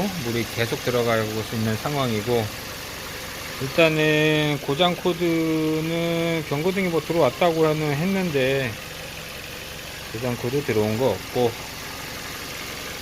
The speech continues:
물은 많이 빠져 있는 상태라, 일단은 새는 데가 있는지 누수 부분을 확인해서,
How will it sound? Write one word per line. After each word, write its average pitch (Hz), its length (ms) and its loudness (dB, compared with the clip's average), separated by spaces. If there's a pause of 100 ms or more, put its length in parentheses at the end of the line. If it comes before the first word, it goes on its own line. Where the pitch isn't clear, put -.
(640)
물은 131 840 2
많이 113 220 4
빠져 147 300 8
있는 127 240 4
상태라, 135 600 6
일단은 147 760 4
새는 214 480 2
데가 175 260 6
있는지 127 600 0 (320)
누수 139 300 0
부분을 139 580 -2
확인해서, 156 640 2